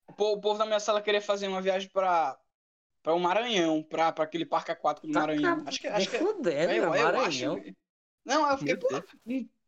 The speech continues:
Speaker 1: pra ir pro Parque Aquático do Maranhão tem um beach park bem aqui,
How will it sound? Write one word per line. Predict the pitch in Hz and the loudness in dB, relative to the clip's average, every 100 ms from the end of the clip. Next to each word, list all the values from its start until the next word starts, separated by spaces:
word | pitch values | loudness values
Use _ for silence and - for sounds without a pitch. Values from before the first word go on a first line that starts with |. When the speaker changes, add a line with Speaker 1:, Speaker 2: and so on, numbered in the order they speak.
| _ | _
Speaker 1:
pra | 247 | -2
ir | 277 | 0
pro | 349 | 0
Parque | - 285 | 0 -2
Aquático | 359 247 - 226 | -2 -2 -2 -2
do | |
Maranhão | 185 208 294 175 226 | 0 2 2 0 0
tem | 240 | 0
um | 226 | 0
beach | 233 240 403 | 0 0 0
park | 196 190 - 247 | -2 -2 -4 0
bem | 220 | 0
aqui, | 339 - 190 | 0 -4 -16